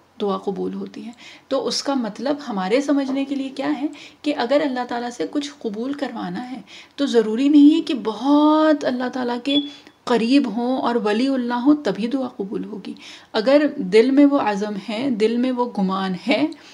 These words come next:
कि अल्लाह ताला कबूल करेंगे, अगर हमारे अंदर वो यकीन है ना, तो अल्लाह ताला गुमान के मुताबिक होते हैं। अल्लाह ताला उस यकीन की लाज रखते हैं और अल्लाह ताला जवाब देते हैं।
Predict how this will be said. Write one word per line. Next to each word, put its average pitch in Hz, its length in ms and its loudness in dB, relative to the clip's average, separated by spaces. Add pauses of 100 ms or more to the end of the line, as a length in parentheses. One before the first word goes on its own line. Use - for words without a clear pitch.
(320)
कि 262 60 -2
अल्लाह 220 240 -2
ताला 233 380 -2 (1500)
कबूल 240 300 0
करेंगे, 214 580 -2
अगर 220 220 -2
हमारे 220 400 0
अंदर 208 340 -2
वो 247 140 -4
यकीन 220 420 -4
है 208 220 -6
ना, 320 220 -6 (420)
तो 262 80 -6
अल्लाह 208 320 -4
ताला 226 340 0 (580)
गुमान 214 380 -4
के 269 140 -4
मुताबिक 214 560 -6
होते - 260 -14
हैं। 220 180 -16
अल्लाह 214 280 -8
ताला 233 260 -8
उस 233 260 -10
यकीन 220 440 -6
की 254 120 -6
लाज 202 280 -6
रखते 180 300 -10
हैं 254 260 -8 (340)
और 220 160 -8
अल्लाह 208 300 -10
ताला 226 360 -10 (420)
जवाब 214 400 -8
देते 202 320 -12
हैं। 220 300 -14